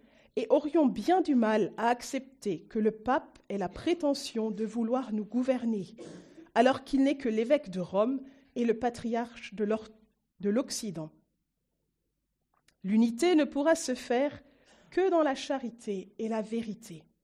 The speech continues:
Le pape Jean-Paul deux a vraiment compris l'œcuménisme selon l'esprit du concile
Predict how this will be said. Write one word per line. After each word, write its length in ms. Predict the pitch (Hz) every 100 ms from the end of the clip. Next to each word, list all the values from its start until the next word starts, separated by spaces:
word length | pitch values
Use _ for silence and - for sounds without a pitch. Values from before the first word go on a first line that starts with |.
| _ _ _ _ _ _ _ _ _ _ _ _ _ - _ _ -
Le 100 | 196
pape 240 | 196 311 247
Jean-Paul 420 | 277 285 254 247
deux 240 | 262 370 -
a 100 | 226
vraiment 360 | 240 302 370
compris 400 | 349 285 269 320
l'œcuménisme 960 | 269 262 - 269 247 240 269 - 226 220
selon 340 | - 247 254
l'esprit 460 | 285 262 - - 311
du 100 | 269
concile 600 | 269 247 - 202 180 -